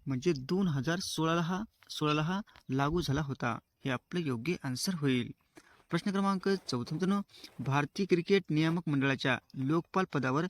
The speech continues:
कोणाची नियुक्ती करण्यात आली आहे? भारतीय क्रिकेट नियामक मंडळाच्या लोकपाल पदावर कोणाची नियुक्ती करण्यात आलेली आहे?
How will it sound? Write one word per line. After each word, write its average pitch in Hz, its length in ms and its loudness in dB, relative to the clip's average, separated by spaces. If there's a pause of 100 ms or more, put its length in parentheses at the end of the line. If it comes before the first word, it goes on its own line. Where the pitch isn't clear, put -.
(300)
कोणाची 196 440 2
नियुक्ती 151 380 0
करण्यात 147 280 -2
आली 135 180 0
आहे? 127 300 0 (440)
भारतीय 139 360 -2
क्रिकेट 156 400 -2
नियामक 135 420 0
मंडळाच्या 127 480 -2 (340)
लोकपाल 165 580 0
पदावर 127 300 0 (120)
कोणाची 185 440 -2
नियुक्ती 147 420 -2
करण्यात 180 380 -4
आलेली 135 340 -2
आहे? 127 300 0